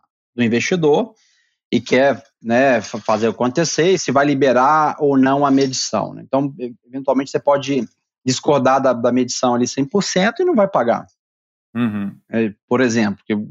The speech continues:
Speaker 1: né, acho que você deu um pouco desse, desse exemplo aí.
Speaker 2: Isso.
Speaker 1: Então, primeiro ponto, você pode fazer isso? Isso, e isso acontece muito, porque é, é um juízo de valor que pode até ser bom senso de profissionais com a melhor das melhores, das melhores intenções, que querem defender,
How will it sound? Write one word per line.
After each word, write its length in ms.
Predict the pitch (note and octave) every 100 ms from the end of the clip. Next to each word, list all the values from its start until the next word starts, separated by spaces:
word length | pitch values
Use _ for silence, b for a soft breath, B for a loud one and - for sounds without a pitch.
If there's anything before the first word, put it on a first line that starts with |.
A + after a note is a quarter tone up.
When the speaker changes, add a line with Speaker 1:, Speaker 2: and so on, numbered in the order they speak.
| -
Speaker 1:
né, 180 | A2 A#2+
acho 200 | A2 -
que 60 | F#2+ A2
você 240 | A#2 A2+ B2+
deu 160 | B2
um 60 | C3
pouco 340 | C3 B2+ B2+
desse, 340 | B2+ B2+ C3 G2
desse 260 | A#2+ -
exemplo 500 | B2+ A2+ A#2 A#2 C3
aí. 240 | B2+ G#2 G2+ _ _ _ -
Speaker 2:
Isso. 280 | A#2+ A#2 -
Speaker 1:
Então, 100 | G#3
primeiro 380 | B3 A#3 B3+
ponto, 380 | B3+ F#3 C3+ -
você 160 | - F3
pode 260 | B3 A#3+
fazer 220 | D#3+ D3 G3
isso? 320 | B2 - - _ _ _ _ -
Isso, 260 | G3 G#3+ E3
e 180 | F3
isso 200 | A#3 -
acontece 520 | G3+ F#3+ E3 F#3+ - C4+
muito, 400 | G3 A3+ F3+ B2+
porque 340 | D3+ C#3 F3
é, 40 |
é 200 | F#3+ E3
um 140 | F3+ G3+
juízo 460 | F#3+ G3 C4 C4+
de 100 | G#3
valor 600 | F3 D#3 A#2+ C#3+ A3 A3 _
que 100 | E3
pode 280 | F3 A3 -
até 160 | G3+ G#3+
ser 180 | A#3
bom 220 | A3 A3+ F#3+
senso 480 | - D3+ F#3 - - _ _ _ -
de 80 | D3
profissionais 560 | F#3+ F#3 G#3 E3 E3
com 260 | - - F#3+
a 60 |
melhor 500 | G3 G3 F#3+ E3+ A3
das 180 | A3 A3
melhores, 520 | G3+ G3 C#3+ D3+ F3+
das 180 | E3+ F3
melhores 480 | F3+ D#3 D3 F#3+ F#3
intenções, 580 | F#3 D#3+ C3 - B2 -
que 120 | -
querem 240 | D#3+ F3
defender, 800 | F3+ F#3+ - A3+ D#3 B2+ D3 A3